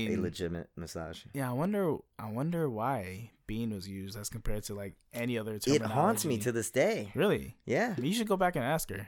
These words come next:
Speaker 2: I'd like to.
Speaker 1: Yeah, that would be nice.
Speaker 2: Bean?
Speaker 1: Bean?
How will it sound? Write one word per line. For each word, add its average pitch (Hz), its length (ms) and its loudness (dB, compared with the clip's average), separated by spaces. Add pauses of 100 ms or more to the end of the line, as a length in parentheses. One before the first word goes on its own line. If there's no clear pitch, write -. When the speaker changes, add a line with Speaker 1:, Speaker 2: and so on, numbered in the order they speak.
(120)
Speaker 2:
I'd 131 160 4
like 196 220 4
to. 73 260 0
Speaker 1:
Yeah, 139 220 2
that 110 100 0
would 135 80 0
be 139 100 0
nice. 131 380 -2
Speaker 2:
Bean? 233 380 2 (120)
Speaker 1:
Bean? 165 340 2